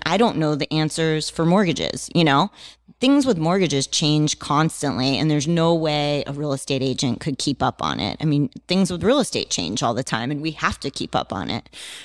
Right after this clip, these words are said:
Um, but for real estate questions, he'll say to me, "What do you think I should do?" Or, "What, what should this person do?" You know, and for a mortgage, I say,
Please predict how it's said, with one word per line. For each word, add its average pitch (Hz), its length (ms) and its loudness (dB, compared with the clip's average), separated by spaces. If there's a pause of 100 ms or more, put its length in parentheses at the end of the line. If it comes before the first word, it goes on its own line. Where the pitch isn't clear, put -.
(200)
Um, 156 360 0
but 151 380 2 (140)
for 175 220 0
real 202 200 4
estate 170 320 0
questions, 151 600 0
he'll 160 120 0
say 160 240 0
to 160 60 2
me, 156 260 2
"What 151 160 0
do 165 80 4
you 226 200 6
think 135 260 0
I 113 80 0
should 127 220 -4
do?" 76 340 -2
Or, 151 120 0
"What, 143 320 2
what 165 220 2
should 226 260 2
this 143 160 -2
person - 420 -4
do?" 85 340 -4
You 175 100 0
know, 143 200 2
and 180 140 -2
for 151 140 -2
a 151 60 2
mortgage, 180 500 4
I 165 80 4
say, 156 460 0